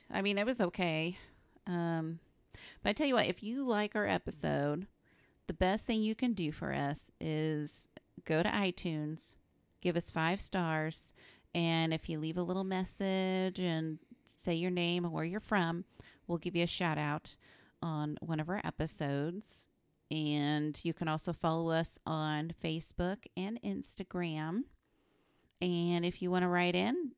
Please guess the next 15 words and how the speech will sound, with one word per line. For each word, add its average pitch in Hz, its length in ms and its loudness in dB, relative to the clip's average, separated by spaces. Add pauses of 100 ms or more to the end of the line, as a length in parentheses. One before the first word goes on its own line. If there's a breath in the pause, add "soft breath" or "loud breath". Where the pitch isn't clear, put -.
uh, 156 420 0
the 170 120 -2
film 175 260 0
obsessed - 400 -4
couple - 280 0
at - 120 0
gmail 175 400 -2
dot 170 240 -2
com, 185 400 -6 (500)
you 185 100 -10
can 180 120 -6
do 180 140 0
that 170 200 -2
as 180 160 -6
well. 170 380 -2